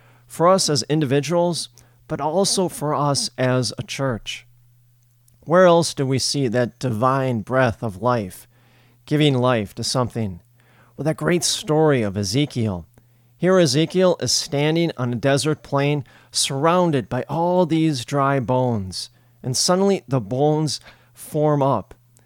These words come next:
And with the bones comes muscle and tissue and sinew.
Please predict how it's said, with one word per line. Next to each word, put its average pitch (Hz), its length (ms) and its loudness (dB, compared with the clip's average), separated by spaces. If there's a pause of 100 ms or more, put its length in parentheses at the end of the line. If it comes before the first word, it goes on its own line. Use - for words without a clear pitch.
(400)
And 160 440 2 (460)
with 151 220 -2
the 175 80 4
bones 151 540 4
comes 147 440 -2
muscle 123 600 0
and 98 180 -6
tissue 156 500 -2
and 107 160 -2
sinew. 139 500 -2